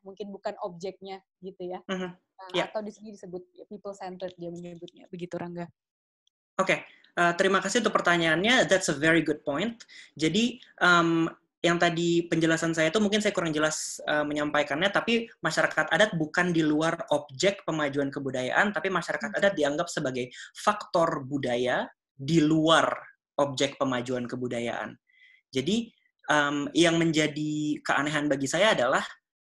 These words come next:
Speaker 2: ketika masyarakat,
Speaker 1: Hmm.
Speaker 2: saya kurang paham, jujur, eh,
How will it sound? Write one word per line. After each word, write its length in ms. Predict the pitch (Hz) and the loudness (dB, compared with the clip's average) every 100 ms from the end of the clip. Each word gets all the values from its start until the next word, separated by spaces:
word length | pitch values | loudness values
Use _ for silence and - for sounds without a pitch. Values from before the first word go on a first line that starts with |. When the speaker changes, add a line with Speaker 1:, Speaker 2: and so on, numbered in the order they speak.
| _ | _
Speaker 2:
ketika 320 | 139 165 160 | -6 -4 0
masyarakat, 480 | 156 156 160 151 - | 0 2 0 0 -4
Speaker 1:
Hmm. 120 | - | -8
Speaker 2:
saya 200 | 220 254 | 2 2
kurang 400 | 277 208 180 170 | 4 4 4 2
paham, 400 | 165 180 156 120 - _ _ _ _ | -2 0 0 -2 -12 _ _ _ _
jujur, 400 | 147 156 143 127 - - | -4 -2 0 -2 -6 -4
eh, 200 | 139 120 | 0 0